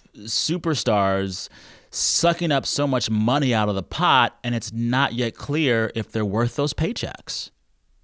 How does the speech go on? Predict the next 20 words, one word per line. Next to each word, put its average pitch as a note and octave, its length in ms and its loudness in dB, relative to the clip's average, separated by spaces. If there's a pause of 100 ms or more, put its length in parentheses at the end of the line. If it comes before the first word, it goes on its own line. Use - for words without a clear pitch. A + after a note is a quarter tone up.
(120)
And, D3 160 4
like, D3 320 4 (320)
you D#3+ 140 -2
think F#3+ 260 0
about C#3 500 4
how B2+ 280 0
much C3 280 0
money A2+ 600 2
Spotify G2 1200 0 (120)
spent - 840 -6 (680)
for A#2 240 -4
their G#2 220 2
celebrity G2 480 -2
podcasters, E2 960 -8 (260)
even G2 360 -2
Meghan G2 240 0
Markle F#2+ 380 -4
and F#2 100 -6
Prince F#2 320 -8
Harry. D#2 460 -6